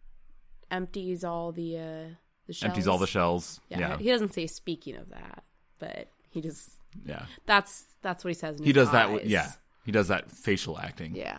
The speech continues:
Speaker 2: It's a masterclass.
Speaker 1: Yeah. Jacting.
Speaker 2: <laughs> Fa-, facting. Facial
Speaker 1: Facting.
Speaker 2: acting. <laughs>
Speaker 1: Facting. Yeah. And, uh, that's the minute.
Speaker 2: That is the minute.
Speaker 1: Yeah.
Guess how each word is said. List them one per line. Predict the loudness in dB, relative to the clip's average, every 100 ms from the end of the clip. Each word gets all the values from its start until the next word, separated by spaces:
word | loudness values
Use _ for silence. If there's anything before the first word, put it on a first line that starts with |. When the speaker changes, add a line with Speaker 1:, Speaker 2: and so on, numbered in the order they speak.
| -10
Speaker 2:
It's | -2
a | 4
masterclass. | 6 6 2 -10 -10 -10 -10 -8
Speaker 1:
Yeah. | -8 -8 -12 -16 _ _ _ _ _ _
Jacting. | -8 -8 -12 -20 -20 -20 _ _ _ _ _ -10
Speaker 2:
<laughs> | -8 -6 -2 -2 -4 -8 -12 -6 -6
Fa-, | 6 6 6
facting. | 4 6 6 2 -6 -4
Facial | 2 2 4
Speaker 1:
Facting. | 0 0 -2 -4 -4 -6 -8
Speaker 2:
acting. | -8 -8
<laughs> | -10 -8 -2
Speaker 1:
Facting. | -2 -2 -4 -10 -16 -18 -20 _ _ -10 -8
Yeah. | -8 -10 -12 -16 _ -18 -18 -18 -20 _ -20 -20 -16 -18 -10
And, | -6 -6 -4
uh, | -2 -2 -2 -4 -4 -4 -4 -6
that's | -8 -8
the | -6
minute. | -4 -6 _ _ _ -16 -12 -12 -14 _ -20 2
Speaker 2:
That | 4
is | 4 2
the | 2
minute. | 2 0 -2 -10 -12 -14
Speaker 1:
Yeah. | -4 0 -2